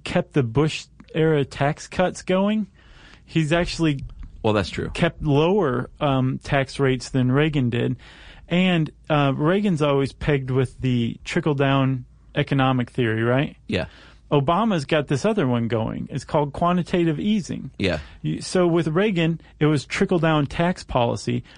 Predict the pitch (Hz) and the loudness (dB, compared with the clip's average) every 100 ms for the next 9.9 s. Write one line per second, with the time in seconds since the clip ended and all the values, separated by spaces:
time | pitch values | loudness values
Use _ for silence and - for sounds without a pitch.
0 | - 170 175 175 143 156 190 156 139 - | -2 2 4 2 2 2 2 2 0 -4
1 | - 135 - - 196 170 156 143 147 190 | -6 -6 -2 -2 0 2 2 2 2 0
2 | 180 - 123 117 117 - 120 123 - - | -2 -2 -2 -2 -2 -2 -2 -2 -8 -12
3 | - - - - - - 151 151 151 135 | -12 -16 -20 -20 -18 0 2 2 -2 -6
4 | - 156 147 147 139 - - - _ - | 0 2 2 0 -4 -12 -20 -20 _ -4
5 | - 220 202 170 147 147 190 175 135 131 | 0 0 2 2 2 2 2 0 -2 -4
6 | - - - 170 170 143 135 139 175 165 | -10 -20 -2 0 2 2 2 2 0 -2
7 | 135 - - - - - 160 170 139 - | -4 -6 -12 -18 -20 -4 2 2 2 0
8 | 143 147 208 196 - 104 85 - - - | 2 2 0 -4 -2 -2 -2 -4 -20 -20
9 | - 160 185 190 214 - 185 165 170 | -2 0 2 0 0 0 2 2 -2